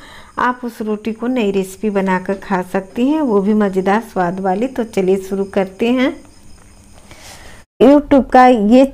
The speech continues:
डाटा हमें ये बता रहा है कि हमारी वीडियो देखने वाले नाइंटी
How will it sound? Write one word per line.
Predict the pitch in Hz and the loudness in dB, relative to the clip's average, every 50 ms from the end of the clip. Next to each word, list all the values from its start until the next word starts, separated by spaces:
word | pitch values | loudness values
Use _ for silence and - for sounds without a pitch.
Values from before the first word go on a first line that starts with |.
| - 220 | -2 -2
डाटा | 196 196 226 220 214 208 - 220 220 | 2 4 6 4 4 4 4 4 4
हमें | 220 226 220 233 233 233 | 4 4 4 4 6 6
ये | 226 254 269 269 | 6 6 6 6
बता | 240 240 240 - 220 202 202 | 6 4 4 4 4 6 6
रहा | 190 196 196 202 202 208 | 6 6 6 6 6 6
है | 208 208 202 202 | 6 6 4 4
कि | 202 - 214 | 4 4 4
हमारी | 208 208 208 214 220 220 226 226 262 240 | 4 6 6 6 6 6 8 8 6 6
वीडियो | 214 226 202 185 208 208 202 | 6 4 2 4 6 6 6
देखने | 185 214 208 208 - - 247 254 | 6 4 4 4 4 4 6 6
वाले | 240 208 196 190 190 202 226 254 - - - - - - - - - - - | 6 6 4 4 4 4 4 4 0 -4 -14 -16 -16 -16 -16 -16 -12 0 4
नाइंटी | 233 240 247 247 247 233 269 | 6 6 8 6 6 6 6